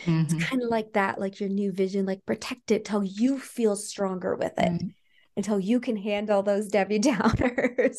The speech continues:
Speaker 1: Mm-hmm.
Speaker 2: and show them a little attitude with "Don't listen to everything." But then you're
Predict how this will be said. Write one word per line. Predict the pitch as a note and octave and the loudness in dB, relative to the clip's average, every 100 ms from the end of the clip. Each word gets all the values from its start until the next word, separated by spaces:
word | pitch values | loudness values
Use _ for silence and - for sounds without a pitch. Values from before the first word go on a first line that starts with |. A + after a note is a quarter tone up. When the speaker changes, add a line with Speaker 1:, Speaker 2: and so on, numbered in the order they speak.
| F3+ | -2
Speaker 1:
Mm-hmm. | F3+ F#3+ G3+ G3+ G3 G3+ A#3+ | 2 4 6 4 4 2 4
Speaker 2:
and | A#3 A3+ A3+ - | 4 4 2 0
show | - C#4 C4+ | 2 4 6
them | C4+ B3+ | 4 4
a | B3 | 2
little | B3+ B3+ | 4 4
attitude | - B3 B3+ A#3+ A#3 G#3 | 4 0 0 -2 -4 -2
with | G#3 | -4
"Don't | A#3+ G#3+ G#3 | -2 -2 -2
listen | G#3+ G#3+ A3+ G#3+ | -2 -2 -2 -2
to | - | -2
everything." | A3+ A#3 C#4 A#3+ - G2 E3+ _ _ _ _ _ _ _ _ _ _ - - | -2 -4 -4 0 2 0 -4 _ _ _ _ _ _ _ _ _ _ -20 -8
But | B3 | 0
then | C#4+ | 2
you're | G4 | 4